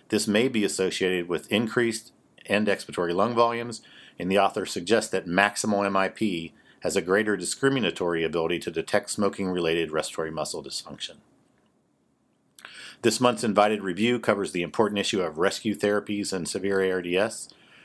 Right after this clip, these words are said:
Alessandri and colleagues represent the evidence for the use of ventilator therapies, pharmacologic treatment, positioning, and extracorporeal techniques in the face of refractory hypoxemia and ventilator failure.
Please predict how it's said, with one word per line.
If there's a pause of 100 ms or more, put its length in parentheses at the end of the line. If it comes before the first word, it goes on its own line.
(180)
Alessandri
and
colleagues
represent
the
evidence
for
the
use
of
ventilator
therapies, (360)
pharmacologic
treatment, (420)
positioning,
and
extracorporeal
techniques (220)
in
the
face
of
refractory
hypoxemia (380)
and
ventilator
failure.